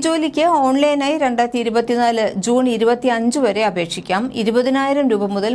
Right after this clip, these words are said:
മുപ്പതിനായിരം രൂപ വരെയാണ് മാസശമ്പളം പ്രതീക്ഷിക്കാവുന്നത്. കേരള കോപ്പറേറ്റീവ് മിൽക്ക് മാർക്കറ്റിംഗ് ഫെഡറേഷന്റെ ഈ ജോലി ഒഴിവുകളിലേക്ക് അപേക്ഷിക്കാൻ പ്രായപരിധി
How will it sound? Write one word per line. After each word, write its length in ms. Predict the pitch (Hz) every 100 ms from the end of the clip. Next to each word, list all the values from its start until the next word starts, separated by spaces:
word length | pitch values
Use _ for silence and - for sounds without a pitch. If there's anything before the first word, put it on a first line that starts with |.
| 233
മുപ്പതിനായിരം 580 | 220 247 240 254 254 247
രൂപ 180 | 226 196
വരെയാണ് 360 | 196 190 185 202 254 233
മാസശമ്പളം 720 | 220 233 277 269 208 185 220 240
പ്രതീക്ഷിക്കാവുന്നത്. 800 | 190 180 190 180 165 170 131 127 - - - - - - - - - 320
കേരള 260 | 330 349 349
കോപ്പറേറ്റീവ് 460 | 330 311 320 311 320 294
മിൽക്ക് 240 | 285 277 294
മാർക്കറ്റിംഗ് 480 | 277 269 262 262 269
ഫെഡറേഷന്റെ 680 | 240 226 226 - 233 226 226 226
ഈ 60 | 208
ജോലി 260 | 220 226 233
ഒഴിവുകളിലേക്ക് 640 | 226 208 214 214 214 208 226
അപേക്ഷിക്കാൻ 600 | 196 202 202 202 202 214 - 247
പ്രായപരിധി 680 | 233 254 285 262 196 185